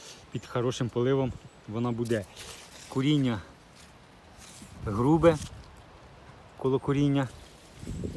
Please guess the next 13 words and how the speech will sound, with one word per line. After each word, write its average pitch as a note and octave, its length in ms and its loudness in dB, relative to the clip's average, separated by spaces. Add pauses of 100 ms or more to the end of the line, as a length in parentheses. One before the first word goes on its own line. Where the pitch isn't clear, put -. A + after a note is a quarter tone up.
(2000)
Вона C#3+ 500 4
не C3 260 6
підгорталася, D#3 920 4 (120)
просто C#3+ 380 2
оброблялася C3+ 960 2
вона B2 500 0 (1500)
отою A#2+ 340 4
штукою A#2 380 2
для A2 120 2
міжряддя A2 480 2
мою. G2 340 -2
Я A2+ 180 2
про-, A2 200 -2